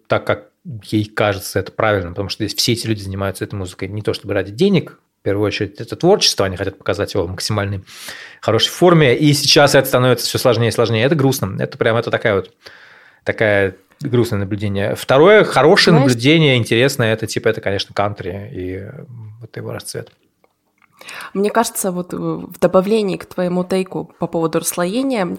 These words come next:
Speaker 2: вишенкой на торте всего этого стало то, что Spotify отменил выплаты артистам,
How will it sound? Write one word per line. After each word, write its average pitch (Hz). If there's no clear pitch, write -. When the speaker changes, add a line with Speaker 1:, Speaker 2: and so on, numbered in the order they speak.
Speaker 2:
вишенкой 175
на 170
торте 175
всего 170
этого 262
стало 180
то, 196
что -
Spotify 190
отменил 214
выплаты 185
артистам, 247